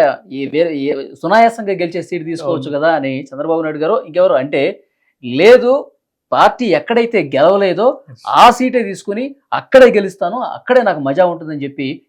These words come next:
Speaker 1: ఏరుకోరి మళ్ళీ మంగళగిరిలోనే పోటీ చేసి గెలిచారు ఆయన.
Speaker 2: అది, అది అక్కడనే, అంటే ఎక్కడైతే గతంలో ఏమైతే జరిగిందో దాన్ని ఛాలెంజింగ్గా తీసుకోవడం జరిగింది.
Speaker 1: Hmm.
Speaker 2: నువ్వైతే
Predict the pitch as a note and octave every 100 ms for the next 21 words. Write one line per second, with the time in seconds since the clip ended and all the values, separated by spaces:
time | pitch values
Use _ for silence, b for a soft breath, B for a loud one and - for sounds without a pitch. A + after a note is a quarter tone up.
0 | - D3+ F#3+ G3 G#3 G#3 D#3+ C#3 C#3 D3
1 | D3 C#3+ C3+ C3 B2 B2 B2 A#2 A2 G#2
2 | G2+ _ _ D#3 F3 F3 E3+ D3+ C#3+ G3+
3 | E3+ C#3+ F3+ E3+ F#3+ F#3+ F#3 G3 F#3 F3+
4 | _ _ C#3+ C#3+ G3 G3+ G3+ G3+ F#3 E3+
5 | E3+ E3 D#3+ C#3 C#3 E3 D#3+ F3+ B3 _
6 | _ _ D3 F3 G3+ - E3+ G#3+ A3 G3+
7 | F3 D3 - C#3+ C3 B2 A#2 C3 C3+ C#3
8 | C#3+ D3 E3+